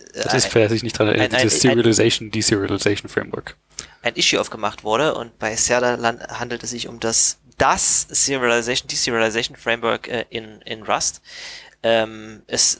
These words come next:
Speaker 2: hat, es ist einfach ein generischer Serializer, Deserializer für beliebige Formate, für die man Serializer schreiben kann. Und, ähm, dazu gibt es ein, ein,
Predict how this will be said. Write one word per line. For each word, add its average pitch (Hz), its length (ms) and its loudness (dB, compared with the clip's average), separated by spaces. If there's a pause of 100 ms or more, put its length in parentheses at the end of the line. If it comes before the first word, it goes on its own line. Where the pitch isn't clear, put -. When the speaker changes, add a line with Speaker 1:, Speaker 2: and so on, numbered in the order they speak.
Speaker 2:
hat, - 400 -2
es - 140 0
ist 131 80 -4
einfach 123 240 -4
ein 117 80 -16
generischer 117 560 -2
Serializer, 123 500 0
Deserializer 131 600 0
für 127 560 0 (260)
beliebige 127 420 -2
Formate, 110 580 2
für - 160 -6
die 120 100 -8
man 107 340 -6 (320)
Serializer 117 520 0
schreiben - 280 -4
kann. 170 240 -4 (440)
Und, 131 480 -2
ähm, 123 520 0 (640)
dazu 127 380 0
gibt - 260 -4
es - 640 0 (320)
ein, 113 600 -8
ein, 104 600 -4